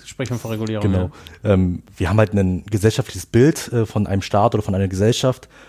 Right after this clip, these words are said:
Speaker 2: und sehen halt, äh, Dinge, wir wollen ja verändern. Man ge-, verändert Gesetze. Entweder man führt Gesetze herbei, um was, äh, zu, zu regulieren, oder man will Gesetze abschaffen, um da mehr Freiheit zu, zu, zu generieren.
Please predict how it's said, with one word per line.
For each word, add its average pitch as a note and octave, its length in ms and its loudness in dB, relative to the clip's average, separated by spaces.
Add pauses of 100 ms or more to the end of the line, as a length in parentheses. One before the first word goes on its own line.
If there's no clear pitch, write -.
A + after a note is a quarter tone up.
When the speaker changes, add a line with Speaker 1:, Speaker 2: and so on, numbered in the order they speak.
(160)
Speaker 2:
und G2 280 0
sehen G2 300 0
halt, G2 320 -2
äh, F2+ 300 -6 (1200)
Dinge, A#2 680 4 (340)
wir A2 140 2
wollen G2+ 140 4
ja G2+ 80 2
verändern. E2+ 400 -4
Man F2 160 -4
ge-, G#2 140 -4
verändert G2+ 340 -2
Gesetze. E2+ 540 -2
Entweder G2 240 -2
man F2 180 -4
führt - 240 -2
Gesetze G2 320 0
herbei, A#2 380 4 (400)
um G#2 120 0
was, G2+ 300 0
äh, G#2 140 -4
zu, G#2+ 280 -8
zu - 160 0
regulieren, D3 420 4
oder A#2 160 2
man G#2+ 300 2 (300)
will G#2+ 320 0
Gesetze A2 420 2
abschaffen, A#2+ 400 0
um A2 80 0
da G#2+ 100 2
mehr G#2 140 2
Freiheit G2+ 480 0 (400)
zu, G2 220 -4
zu, F#2 400 -2
zu - 100 -8
generieren. F#2 480 0